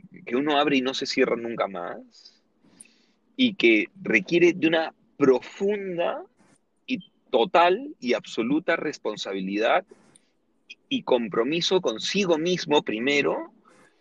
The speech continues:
y de, y de amor propio consigo mismo. Yo hoy considero que el sexo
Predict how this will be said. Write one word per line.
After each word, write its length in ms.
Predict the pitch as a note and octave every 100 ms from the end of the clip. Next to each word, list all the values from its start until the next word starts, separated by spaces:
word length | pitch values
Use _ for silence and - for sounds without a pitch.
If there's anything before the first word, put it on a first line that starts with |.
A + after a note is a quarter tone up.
| _ _ -
y 180 | A#2+ A2+
de, 140 | A2 A2+
y 140 | A2
de 100 | G#2
amor 340 | G#2+ B2 B2+
propio 380 | B2 B2+ A#2 C3+
consigo 420 | G#2+ F#2 - G2
mismo. 320 | F2+ D#2+ F2+ -
Yo 360 | C#3 E3 F#3 -
hoy 460 | E3+ F3+ F#3+ F4+ G#4+ _ _ _ _ _ _ _
considero 540 | A#2+ A#2 - B2+ D#3+
que 120 | D#3+ A2+
el 120 | G2+
sexo 540 | - F#3 F3 - A3